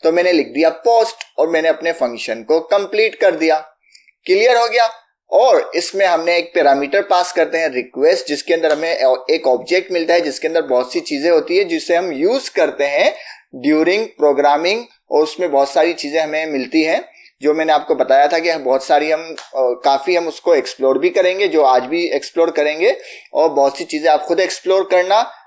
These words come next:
और काफी कुछ होता है जो हम वक्तन फवक्तन उसे यूज़ करते रहेंगे। ठीक है, तो ये मैंने पोस्ट की एक एपीआई बना दी जो कि कुछ रिटर्न करेगी। क्या रिटर्न करेगी? फिलहाल के लिए हम कहते हैं एक, एक रिस्पॉन्स रिटर्न करे जिसके अंदर हम सिर्फ लिखेंगे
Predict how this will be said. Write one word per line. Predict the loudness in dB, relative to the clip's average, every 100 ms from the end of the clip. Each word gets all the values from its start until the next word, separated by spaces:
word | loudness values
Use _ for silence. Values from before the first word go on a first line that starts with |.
| _
और | 0 4 4 2 0
काफी | 0 0
कुछ | -4 -2
होता | 0 2
है | 0
जो | 2 2 4 4 4 4
हम | -2 -4 -12 -14 -16 -4
वक्तन | -4 0 -2
फवक्तन | 2 2 2 0 -4
उसे | -4 -2
यूज़ | 0 0 -2
करते | -2 -2 -2
रहेंगे। | -6 -8 -18 -20 -20 -20 -20 -20 _
ठीक | -4 0
है, | 2 0 -2 _
तो | -2
ये | 0 0
मैंने | 0 -2
पोस्ट | 0 0 0 -2
की | -2
एक | 0 0
एपीआई | 0 2 2
बना | 2 0
दी | 0 -2
जो | -2 -2
कि | 0
कुछ | 0 0 0
रिटर्न | -2 2 0 2
करेगी। | 0 0 -2
क्या | -4 0 2
रिटर्न | 2 0 0
करेगी? | 0 -2 -2
फिलहाल | -4 0 2 2
के | 2 0
लिए | 2 0
हम | 0 -4
कहते | -4 -2 0 0
हैं | 0
एक, | -2 -4 _ _ _
एक | -4 -2
रिस्पॉन्स | -2 -4 -2 0 0 0
रिटर्न | -2 0 -2 0
करे | 0
जिसके | 0 -2 0 0
अंदर | 2 2 0
हम | 0
सिर्फ | -4 -6 -4
लिखेंगे | -4 -4 -4 -4 0 2